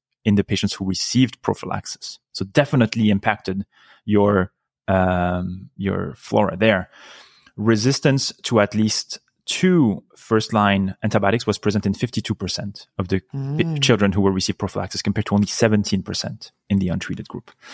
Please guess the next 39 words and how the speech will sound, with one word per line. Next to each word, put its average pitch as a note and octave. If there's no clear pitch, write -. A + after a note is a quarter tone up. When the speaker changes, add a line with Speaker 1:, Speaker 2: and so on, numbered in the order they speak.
Speaker 1:
No B2+
serious A2
adverse G#2
events G2+
really G2
reported, F#2+
uh, F#2
no B2
difference G#2+
in G2+
the F2+
serious G2+
adverse F#2+
event F#2+
reported G2
between F#2+
the F#2
two G2+
groups. D3
The G#2+
conclusion A2
is, F#2+
are G2+
that, G2
um, G2
they G#2+
found G#2+
a F#2+
small A2
but -
significant G#2+
benefit A2+
of -
primary G#2
continuous G#2
antibiotic G2
prophylaxis G2
in G#2
preventing G2